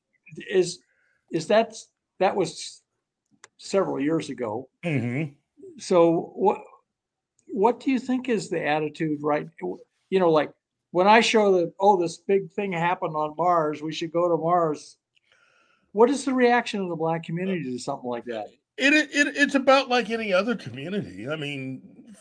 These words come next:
Speaker 2: for those of us that are big space nerds, you know, seeing someone like Mae Jemison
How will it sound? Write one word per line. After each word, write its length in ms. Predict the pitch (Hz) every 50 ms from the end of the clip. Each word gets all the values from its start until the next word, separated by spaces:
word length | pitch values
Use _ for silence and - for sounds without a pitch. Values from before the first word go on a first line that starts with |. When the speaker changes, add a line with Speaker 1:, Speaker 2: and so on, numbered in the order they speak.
| - -
Speaker 2:
for 220 | - 160 151 143 135
those 320 | 147 160 180 202 190 175
of 100 | 180 156
us 240 | 160 156 143 - -
that 160 | - 139 131
are 140 | 127 123 120
big 340 | 110 104 139 147 156 135 -
space 480 | - - - - 107 151 185 - - -
nerds, 520 | 104 95 87 85 85 85 - - - - _ _ _ _ _ _ _ _ _ _
you 120 | - 147 139
know, 340 | 135 131 127 127 131 131 127
seeing 460 | 127 - - - 190 196 196 202 180
someone 420 | 139 - - 175 170 165 160 156 151
like 260 | 143 139 131 127 113 120
Mae 240 | 123 127 135 147 139
Jemison 760 | 139 135 123 120 131 135 127 - - - 110 - 185 175 175